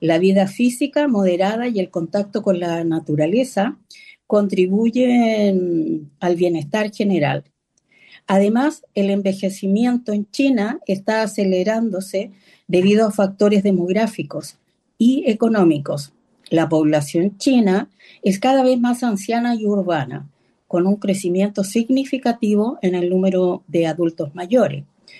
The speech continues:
Para dos mil cincuenta se estima que cerca de un tercio de la población total tendrá más de sesenta años. Ahora, ¿cuáles son algunos de los alimentos específicos que promueven la longevidad?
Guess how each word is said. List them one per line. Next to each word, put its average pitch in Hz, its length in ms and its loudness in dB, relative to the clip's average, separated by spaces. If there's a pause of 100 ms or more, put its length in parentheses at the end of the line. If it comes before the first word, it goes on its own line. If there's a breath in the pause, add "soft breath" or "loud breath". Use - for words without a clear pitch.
(640 loud breath)
Para 208 240 2
dos 202 160 4
mil 254 220 2
cincuenta 277 640 2
se 262 140 -4
estima 247 500 0
que 202 100 0
cerca 202 360 0
de 190 100 2
un 165 180 -2 (120)
tercio 165 580 -2 (340 soft breath)
de 170 140 -2
la 165 140 -2
población 156 580 -2
total 208 480 -2 (140)
tendrá 185 400 0
más 196 180 0
de 214 100 -4
sesenta 196 680 -2
años. 147 260 -4 (840 soft breath)
Ahora, 220 500 2
¿cuáles 311 400 2
son 262 260 0
algunos 240 440 -2
de 240 80 2
los 208 200 -2
alimentos 196 540 -2
específicos 277 960 -4 (180)
que 190 140 0
promueven 190 500 0
la 214 120 -2
longevidad? 208 760 -2